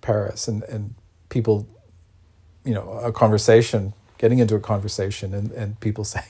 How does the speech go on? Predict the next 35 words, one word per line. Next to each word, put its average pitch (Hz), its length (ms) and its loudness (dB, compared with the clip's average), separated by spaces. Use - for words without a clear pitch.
you - 120 -8
know, 107 140 -2
"The 113 100 -2
Parisians 117 580 0
are 110 100 -2
crazy." 151 720 -2
And - 100 -10
I'm 110 80 -4
going, 107 220 0
"But 110 180 -8
you're 165 100 2
French." 170 680 -8
<laughs> - 60 -2
And, 139 200 -6
and, 127 260 -2
but 143 200 6
the 143 80 -2
same 165 240 4
thing 143 220 2
happens 123 380 0
here, 147 540 0
and 107 580 -2
the - 80 -12
same 120 240 2
thing 120 200 2
happens 104 520 -4
everywhere, 110 640 -2
right? 104 280 -12
That - 180 -10
these, 101 340 -4
there 104 140 0
are 101 40 0
these 101 280 0
divisions. 104 1080 0
Um, 98 440 -6